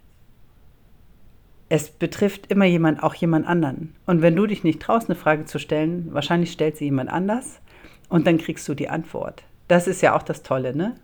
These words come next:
Und das geht ja auch darum, in die Sichtbarkeit zu gehen, dass du deine Bedürfnisse auch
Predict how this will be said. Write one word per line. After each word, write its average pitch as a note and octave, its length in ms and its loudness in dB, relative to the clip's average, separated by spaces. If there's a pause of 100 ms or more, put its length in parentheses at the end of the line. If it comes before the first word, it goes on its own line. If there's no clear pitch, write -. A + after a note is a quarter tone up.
Und D3+ 220 -4
das D#3 260 -2
geht G3+ 200 2
ja D3 120 4
auch D3 60 2
darum, D#3+ 420 0
in E3+ 160 2
die D#3 100 2
Sichtbarkeit D3 840 -2
zu D3 80 -8
gehen, C#3+ 220 -2
dass D3+ 160 -4
du G#3+ 140 -6
deine C#3+ 260 -2
Bedürfnisse D#3 640 -2
auch - 160 -8